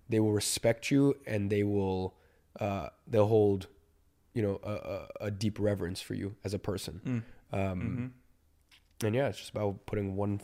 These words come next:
Speaker 1: foot forward in front of the other.
Speaker 2: I think G C C is, it's basically a, a respect machine.
Speaker 1: Yeah.
Speaker 2: I mean, uh, yeah. Yeah, I, I mean, I, I could say to you, like, you are one of the guys I respect the most. And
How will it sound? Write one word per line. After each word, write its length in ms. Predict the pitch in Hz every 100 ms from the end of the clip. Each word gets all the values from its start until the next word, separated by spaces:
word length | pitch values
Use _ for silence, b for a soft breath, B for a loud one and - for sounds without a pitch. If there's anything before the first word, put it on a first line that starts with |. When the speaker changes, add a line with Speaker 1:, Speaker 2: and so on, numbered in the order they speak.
| -
Speaker 1:
foot 240 | - - -
forward 380 | - 104 104 98
in 80 |
front 200 | 101 98
of 60 | 101
the 60 | 117
other. 160 | 104 - _ - _ _ _ _ -
Speaker 2:
I 60 |
think 240 | 117 117 107
G 140 | 113
C 140 | -
C 220 | 107 107 104
is, 240 | 95 -
it's 140 | - -
basically 360 | 131 139 113
a, 120 | 107 101 -
a 60 |
respect 460 | 110 107 - 110 -
machine. 380 | 117 - 107 110 - - -
Speaker 1:
Yeah. 200 | 120 143 - B B B B B
Speaker 2:
I 80 | -
mean, 260 | 110 113 107
uh, 280 | 104 101 104 - b b b b - _ _
yeah. 200 | 120 117 113 - - _ _ _ _ -
Yeah, 140 | 127
I, 280 | - 117 113
I 40 |
mean, 180 | 117 117
I, 120 | 113 - -
I 120 | 113
could 260 | - 113 - _ - - -
say 360 | - - 120 113
to 140 | 113
you, 200 | 113 117
like, 220 | 104 95
you 200 | 107 110
are 200 | 107 107
one 240 | 104 110 104
of 80 |
the 60 | 104
guys 280 | 98 98 95
I 40 |
respect 360 | 98 - 104 -
the 60 |
most. 380 | 104 104 - - b b b b b _ -
And 400 | 101 95 92